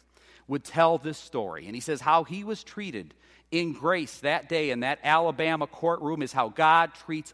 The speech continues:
unrepentant sinners. Because like Billy Graham that day in terms of traffic, we have violated the law. There has been an infraction. It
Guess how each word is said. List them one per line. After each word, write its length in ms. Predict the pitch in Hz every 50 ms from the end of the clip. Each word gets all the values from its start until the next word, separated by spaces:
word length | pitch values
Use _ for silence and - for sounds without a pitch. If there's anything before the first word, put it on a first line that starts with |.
| _ -
unrepentant 680 | 135 147 156 156 139 107 104 - - 135 - - 147 -
sinners. 520 | - - - - - - - - - - _ - - - - - - -
Because 260 | - 147 143 156 -
like 240 | 156 151 151 113 -
Billy 240 | 156 175 196 202 185
Graham 340 | 139 170 185 185 185 180 180
that 220 | 180 175 143 135
day 220 | - 170 170 175
in 80 | 170 160
terms 320 | - - 160 165 160 -
of 80 | 156 -
traffic, 640 | - - 165 160 156 147 - - 87 - _ - - _ _ _ - - - - - -
we 200 | 110 147 208 208
have 160 | 196 175 139 -
violated 800 | 151 151 156 165 160 156 151 147 151 151 147 147 139 127 110 -
the 100 | 127 120
law. 420 | 113 110 110 117 120 - - - - - - _ _ _ _ _ _ _ _ _ - - -
There 140 | - 160 165
has 200 | 175 170 156 -
been 480 | - - 175 170 165 165 165 160 160 - -
an 140 | - 143 143
infraction. 800 | 143 127 - - 143 139 139 131 - - - - 110 90 - - _ _ _ - - -
It 160 | - 185 185